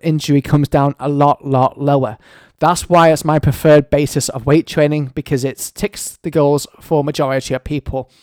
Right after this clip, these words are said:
Majority of people want muscular tone, shape, and definition. So therefore, hypertrophy training ticks the boxes. Strength training is good,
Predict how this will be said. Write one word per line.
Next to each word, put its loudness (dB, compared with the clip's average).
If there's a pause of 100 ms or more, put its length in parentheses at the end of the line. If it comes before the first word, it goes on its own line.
(100)
Majority 0
of -14
people -2
want -6 (420)
muscular -4
tone, -2 (200)
shape, -6
and -10
definition. -6
So -8
therefore, 0
hypertrophy -4
training -6 (400)
ticks -6
the -12
boxes. 0 (300)
Strength -2
training 2 (460)
is -2 (240)
good, 4